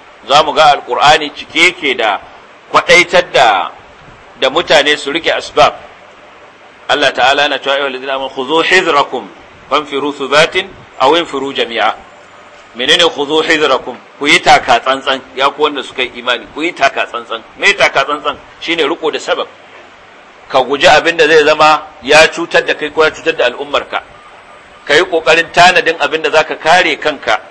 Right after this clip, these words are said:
daga dukkan abin da zai cutar da kai. Kaga wannan shine al-akhdhu bil hadar. Ku yi riƙo, ku, ku, ku, abin nan, ku, ku, ku, ku, ku, ku shiga taitayinku, sannan ku yi taka tsantsan.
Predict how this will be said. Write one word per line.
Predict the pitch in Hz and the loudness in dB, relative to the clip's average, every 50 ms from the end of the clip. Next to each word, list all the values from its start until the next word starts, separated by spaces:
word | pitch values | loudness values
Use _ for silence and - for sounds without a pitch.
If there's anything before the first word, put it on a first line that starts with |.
| - - - - - - - - | -20 -20 -20 -20 -20 -20 -6 -4
daga | 135 135 135 139 135 | -2 -2 0 0 0
dukkan | 190 196 190 - 175 147 135 | 0 -2 -2 -2 -4 -4 -2
abin | 147 156 147 | -2 -4 -4
da | 139 | -4
zai | 131 139 127 - | -4 -6 -8 -10
cutar | - 135 - - 135 - | -12 -8 -4 -4 -4 -4
da | 123 - | -6 -8
kai. | - 107 101 - - - - | -8 -10 -12 -12 -16 -12 -8
Kaga | 127 143 147 156 | -6 -2 0 0
wannan | 165 175 160 143 | 0 0 -2 -4
shine | - 160 165 156 147 - - | -4 -4 -6 -6 -6 -6 -4
al-akhdhu | - 127 127 123 - 160 165 - - 147 143 143 120 | -2 -4 -2 0 0 0 0 0 -2 -8 -10 -8 -8
bil | 123 117 113 | -8 -6 -2
hadar. | - 143 135 139 117 95 85 - - - - - - - - - - - - - - - - - - - - - - - - - - - - - - - - - - - - - - - - - - - - | 0 0 2 0 0 -2 -4 -12 -20 -20 -20 -20 -20 -20 -20 -20 -20 -20 -20 -20 -20 -20 -20 -20 -20 -20 -20 -20 -20 -20 -20 -20 -20 -20 -20 -20 -20 -20 -20 -20 -20 -20 -20 -20 -20 -20 -20 -20 -20 -16 -8
Ku | 131 139 147 | -4 0 2
yi | 165 175 180 | 2 4 4
riƙo, | 185 196 190 - 180 170 170 160 151 - - - - - - - - - - - - - | 4 2 2 2 2 2 2 0 -2 -6 -14 -20 -20 -20 -20 -20 -20 -20 -20 -20 -8 -2
ku, | 147 143 151 - - | -2 -2 -2 -2 -4
ku, | 160 156 - | -4 -4 -4
ku, | 160 139 | -2 -2
abin | 135 135 156 165 | -2 -2 -2 -2
nan, | 160 143 | -4 -4
ku, | - 139 143 143 - | -4 -6 -10 -10 -10
ku, | - 143 - - - - - - | -14 -18 -18 -18 -20 -20 -20 -18
ku, | - 143 - - - 143 139 135 127 - | -18 -18 -16 -14 -10 -10 -10 -10 -10 -12
ku, | - 135 135 135 - - | -10 -10 -10 -10 -12 -14
ku, | - 139 - - - - - - - - - - - | -16 -16 -16 -18 -20 -20 -20 -20 -20 -20 -20 -14 -10
ku | - 143 135 | -8 -6 -4
shiga | - 151 143 - 170 170 | -2 -2 0 0 0 0
taitayinku, | - 185 185 185 180 180 160 139 156 185 196 - - 175 180 170 - - - - - - - - | 2 2 0 2 0 0 0 0 0 0 -4 -10 -14 -16 -16 -16 -18 -20 -20 -20 -20 -20 -20 -8
sannan | - - 160 151 160 156 | -4 -2 -2 -2 -2 -4
ku | - 147 | -4 -6
yi | 151 156 | -6 -2
taka | - 151 127 120 117 110 | 0 0 0 0 -2 -4
tsantsan. | - 113 113 117 - 113 113 | -4 -6 -8 -6 -6 -8 -8